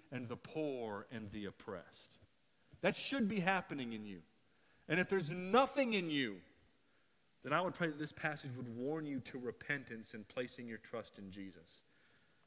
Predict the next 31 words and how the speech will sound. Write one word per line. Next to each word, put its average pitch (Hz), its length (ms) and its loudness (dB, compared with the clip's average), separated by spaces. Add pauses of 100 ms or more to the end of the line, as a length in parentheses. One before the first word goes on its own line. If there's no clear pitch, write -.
(280)
But 143 100 2
if 151 160 0
there 139 160 4
is 175 240 2
something, 104 480 -4
can 127 140 -8
I 131 60 -4
tell 135 180 -2
you 135 80 -4
something? 135 320 -8
That's 123 180 -8
a 123 60 -4
good 117 240 -6
sign. 147 400 -6 (640)
That, 123 200 -10
that's 123 220 -6
the 139 100 2
work 120 340 0
of 117 100 -4
the 113 120 -6
Father 123 640 -4
in 135 180 -10
you. 151 200 -10 (1080)
And 135 100 -10
don't, 202 240 -2 (340)
church, 175 160 -6
can 196 120 -8
we, 214 100 -6
can 202 180 -4
we 247 80 -2
not 196 300 4